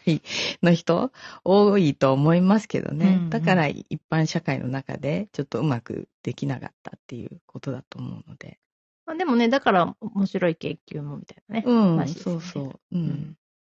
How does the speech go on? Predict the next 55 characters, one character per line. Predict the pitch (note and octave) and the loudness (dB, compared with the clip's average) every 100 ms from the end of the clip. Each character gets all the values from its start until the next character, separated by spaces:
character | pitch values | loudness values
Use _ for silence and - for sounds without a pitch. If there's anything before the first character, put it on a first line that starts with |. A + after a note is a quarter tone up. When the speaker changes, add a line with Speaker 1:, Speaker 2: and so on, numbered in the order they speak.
| _ _ _ _ _ _ _ _ _ _ - | _ _ _ _ _ _ _ _ _ _ -8
Speaker 1:
ま | A#3+ | -4
あ、 | F3+ | 0
で | G3+ | 2
も | D#3+ | 0
そ | D#3 A3+ | -2 -2
れ | C#4 | -2
と | E4+ D#4 | -2 -2
特 | C4+ - | -2 -2
権 | - C4 | 2 4
の | B3+ | 4
話 | A#3+ A3 A3+ - | 4 2 0 -2
っ | A3+ | -4
て | _ B2+ | _ -8
い | |
う | |
の | A#2 | -8
は | |
や | A#2+ | -12
っ | C#3+ - | -10 -6
ぱ | |
り | E3 | -6
ち | - | -6
ょ | D#3 | -12
っ | _ - | _ -8
と | E3+ | -2
違 | G3+ G3+ | 0 0
う | C#3+ | -2
か | C3 | -8
ら、 | D3+ E3+ C#3+ - _ _ _ _ _ _ _ _ | -4 -4 -4 -8 _ _ _ _ _ _ _ _
ね、 | A3 G#3+ D3+ _ | 0 2 0 _
Speaker 2:
う | G3 | -12
ん。 | D#3 D3+ | -10 -8
Speaker 1:
あ | |
の、 | D#3 D#3 | -6 -4
発 | F#3 | -4
達 | A3+ A3 | -4 0
障 | C4+ | 2
害 | A#3+ | 4
持 | F3 A#3+ | 4 4
っ | - | 2
て | F3+ | 2
る | D3 | 0
か | - G3 | 0 0
ら | G#3 | 2
特 | - B2 - | 2 -4 -4
権 | D3+ D3 | -2 0
が | C#3 | 2
な | D3+ | 0
い | - | -2
と | - | -12
か、 | - - | -18 -20
そ | - - A#3+ | -10 -2 0
う | |
い | B3 A#3+ A#3+ | 2 2 2
う | A#3 | 2